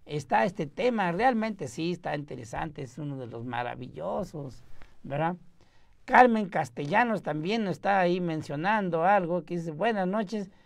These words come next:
Gracias por compartir." Gracias, Carmen, por, por compartir también, eh, y,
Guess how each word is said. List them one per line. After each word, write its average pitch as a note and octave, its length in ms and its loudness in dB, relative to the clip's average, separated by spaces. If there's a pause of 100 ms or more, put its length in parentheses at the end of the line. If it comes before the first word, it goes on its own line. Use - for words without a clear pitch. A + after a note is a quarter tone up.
(240)
Gracias B3+ 280 4
por E3+ 240 -4
compartir." D3 840 -4
Gracias, F#3 440 -2
Carmen, F3 400 0
por, C3+ 280 -6 (540)
por B2+ 560 0
compartir C3 760 -2
también, F3 760 0
eh, C#3+ 160 -12 (520)
y, C#3 340 -4